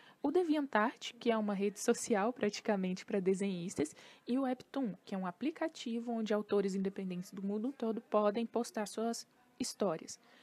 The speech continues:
Então, sites com tela infinita que eu consegui verificar, o Webtoon e o Tumblr, e eu postei a história no Tumblr.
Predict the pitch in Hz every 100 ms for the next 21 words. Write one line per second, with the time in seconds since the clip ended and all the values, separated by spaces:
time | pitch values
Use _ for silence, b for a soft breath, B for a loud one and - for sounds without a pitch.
0 | B 247 262 311 - 240 233 - - 220
1 | 202 196 190 196 180 175 - 190 B B
2 | B - 220 214 214 208 - 190 185 185
3 | 214 254 - 240 262 240 208 185 - 233
4 | 262 226 - 175 180 226 392 b b _
5 | 233 277 320 302 269 - 247 254 247 240
6 | 262 240 247 330 _ _ _ 262 220 175
7 | 175